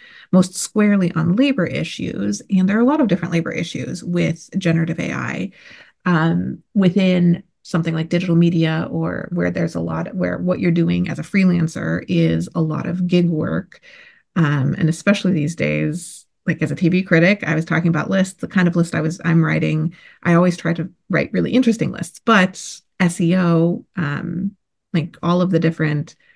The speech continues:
like, S E O demand, between S E O demands and what the vulture capitalists who buy digital media companies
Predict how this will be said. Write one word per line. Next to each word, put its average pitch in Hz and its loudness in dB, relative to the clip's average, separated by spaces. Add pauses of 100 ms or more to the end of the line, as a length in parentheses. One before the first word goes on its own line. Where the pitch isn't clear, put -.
(280)
like, - -8
S 214 4
E 214 8
O 196 6
demand, 180 4
between 240 -2
S 233 0
E 226 2
O 208 0
demands 180 0
and 170 0
what 160 -2
the 170 0
vulture 165 -2
capitalists 151 -4
who 170 2
buy 151 -2
digital - -2
media 151 -2
companies 156 0